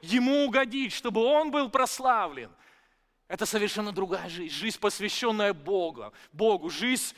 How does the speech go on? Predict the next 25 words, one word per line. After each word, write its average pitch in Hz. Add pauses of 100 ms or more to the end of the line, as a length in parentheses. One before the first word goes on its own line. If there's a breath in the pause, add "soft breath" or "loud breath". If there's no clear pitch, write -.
(160 loud breath)
служения 233
Ему, 190
жизнь 214
со 226
смыслом, 208 (140 loud breath)
с -
радостью, 233
с 175
глубоким 196
миром. 175 (180 loud breath)
И 160
эта 214
жизнь 165 (140)
вечная. - (1700)
Когда 175
наша 233
жизнь 202
здесь 185
оборвется 185
на 180
земле, 160
верующий 165
в 127
Сына 143
знает, 131